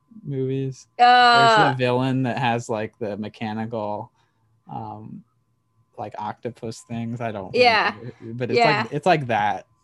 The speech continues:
Speaker 1: Like,
Speaker 2: Yeah.
Speaker 1: basically, you get, you get, like, the back shot of, of him, like,
Speaker 2: Yeah, it's
Speaker 1: going to town.
Speaker 2: disgusting. And then, and then you get the perfect version. So she sacrificed herself a lot to get that.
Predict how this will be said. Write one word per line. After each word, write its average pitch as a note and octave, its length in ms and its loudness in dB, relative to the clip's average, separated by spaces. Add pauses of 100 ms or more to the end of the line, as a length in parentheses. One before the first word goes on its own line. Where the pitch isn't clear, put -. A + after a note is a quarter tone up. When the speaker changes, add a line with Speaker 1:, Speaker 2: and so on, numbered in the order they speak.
(120)
Speaker 1:
Like, B3+ 140 -4
Speaker 2:
Yeah. A3+ 240 6
Speaker 1:
basically, D3 320 4
you C#3 60 4
get, C#3+ 260 4
you D#3 80 2
get, E3 140 4
like, C3+ 200 2
the A#2+ 80 -2
back G#2+ 380 -2
shot A2 340 -2
of, A2 220 -8 (100)
of B2+ 280 -6
him, B2+ 340 -6
like, B2 340 -6
Speaker 2:
Yeah, G#3+ 480 0
it's G#3+ 140 -6
Speaker 1:
going A#3 220 2
to A3 80 -2
town. - 340 -4
Speaker 2:
disgusting. G#3 340 -6 (580)
And B3 220 2
then, B3+ 320 2
and A#3+ 220 0
then A#3 160 2
you A3+ 80 -6
get G#3+ 240 -4
the A3 80 -4
perfect G#3+ 480 -6
version. G#3+ 580 -6
So G#3+ 220 -6
she C4+ 300 -4
sacrificed A3 640 -2
herself - 340 -8
a G#3+ 40 -10
lot F3 320 -4
to - 80 -18
get - 240 -14
that. B2+ 200 -10